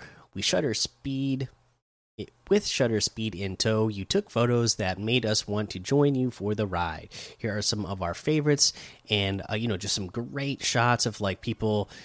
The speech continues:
uh, you know, with, like, explosions behind cars, cars doing jumps over various things, uh, people, uh, you know, uh,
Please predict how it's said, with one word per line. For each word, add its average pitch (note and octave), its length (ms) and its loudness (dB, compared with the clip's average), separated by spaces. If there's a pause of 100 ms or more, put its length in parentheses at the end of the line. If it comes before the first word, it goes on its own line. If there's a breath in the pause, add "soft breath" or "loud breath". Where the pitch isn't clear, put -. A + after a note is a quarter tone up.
(280 loud breath)
uh, E2+ 340 -6 (160)
you C3+ 80 0
know, F#2 80 -2
with, F2 260 -12
like, F#2 260 -10
explosions B2+ 640 2
behind B2 540 2
cars, A#2+ 640 6
cars A#2 340 2
doing G#2+ 380 -2
jumps C3 560 2
over A#2+ 320 -2
various A#2+ 600 2
things, A#2 720 0 (460 loud breath)
uh, E2 520 -2
people, G2+ 840 -2 (680 soft breath)
uh, E2 680 -6 (1300)
you B2 100 -4
know, F2+ 340 -6
uh, F2 600 -10